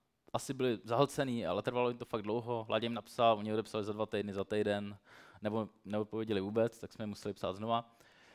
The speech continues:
Pak pokud máte dvě domény a řekněme, že chcete psát ze dvou e-mailů, nějaký newsletter a pak chcete no reply a tak dále, tak musíte registrovat každý e-mail zvlášť a musíte registrovat každou doménu zvlášť. Pak pokud chcete, aby vám to fungovalo na mail R U, Gu-, Gmailu i Outlooku,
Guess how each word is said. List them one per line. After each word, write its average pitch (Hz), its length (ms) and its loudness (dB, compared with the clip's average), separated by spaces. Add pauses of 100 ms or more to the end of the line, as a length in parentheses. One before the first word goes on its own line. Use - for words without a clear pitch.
(480)
Pak 131 300 0
pokud - 280 -8
máte 165 240 2
dvě 131 160 2
domény 135 460 4
a 127 40 6
řekněme, 135 260 -6
že 131 60 -4
chcete - 260 -10
psát - 400 -6 (280)
ze 113 220 2
dvou 120 300 0
e-mailů, 135 520 2 (640)
nějaký 95 260 -6
newsletter 107 500 -2
a 98 180 2
pak 95 120 -10
chcete - 240 -16
no 95 140 -2
reply 101 340 2
a - 80 -6
tak 69 120 -8
dále, 110 320 0
tak 113 140 -8
musíte 120 280 -4
registrovat 123 640 -2
každý 101 240 -2
e-mail 139 300 -2
zvlášť 123 500 -4 (120)
a 156 140 0
musíte 123 300 -6
registrovat 110 380 -6
každou 98 280 -8
doménu 98 360 0
zvlášť. 90 520 -8 (720)
Pak - 360 2
pokud 139 280 -6
chcete, - 280 -6
aby 120 140 0
vám 120 160 -2
to 113 80 -8
fungovalo 113 460 -2
na 87 220 -4
mail 107 240 2
R 139 200 4
U, 127 280 -2
Gu-, 120 220 -8
Gmailu 123 580 0
i 92 80 -2
Outlooku, 143 540 -6